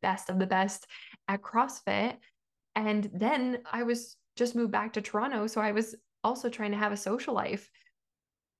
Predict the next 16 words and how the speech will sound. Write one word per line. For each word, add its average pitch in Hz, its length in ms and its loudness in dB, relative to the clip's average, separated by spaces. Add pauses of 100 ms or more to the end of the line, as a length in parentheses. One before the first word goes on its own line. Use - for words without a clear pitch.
(140)
going 208 260 2
out 220 140 2
on 220 100 0
the 214 80 0
weekends, 208 680 0
partying 233 520 0
quite 226 280 -2
late 208 200 0
into 208 160 -2
the 202 120 -2
night, 202 340 0
which 190 140 -8
was 190 100 -6
impacting 196 460 -2
my 196 120 2
sleep. 208 400 0